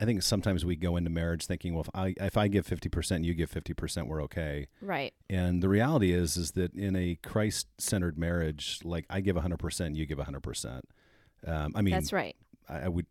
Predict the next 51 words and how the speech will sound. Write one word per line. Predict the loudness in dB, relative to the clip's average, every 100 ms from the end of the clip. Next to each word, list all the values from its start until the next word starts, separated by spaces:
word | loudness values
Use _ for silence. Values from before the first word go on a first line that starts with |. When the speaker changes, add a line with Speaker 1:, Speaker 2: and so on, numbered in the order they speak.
| -10
Speaker 1:
I | -12
wish | -6 0 2
I | 2
could | -2
say | -2 0
that | -2
I | -2
do | -2
that | 0
all | -2
the, | 4
but | 8
you |
know | 10
what |
I | 8
mean? | 6
That, | 4 2
that's | 4 6 6
the |
Speaker 2:
No, | 4
no, | 4
Speaker 1:
perspective | 2 4 4 2
we | 2
need | 4 4
to | 2
Speaker 2:
yeah. | -2
Speaker 1:
have. | -4
I |
think | -4 -4
a |
lot | -2
of | -2
times | -4 -4
we | -4
wrongly | -2 0 0 0 -2
go | -2
into | -2
marriage | -4 -4 -4 -6 -10 -20 -20 -20 -20 _
thinking, | -2 -2 -2
"Well, | 0
I'm | 0
just | 0
doing | -2 -4
X, | -4 -4
Y, | -6
and | -6
Z, | -4 -4 -4
and | -4
you're |
doing | -4 -4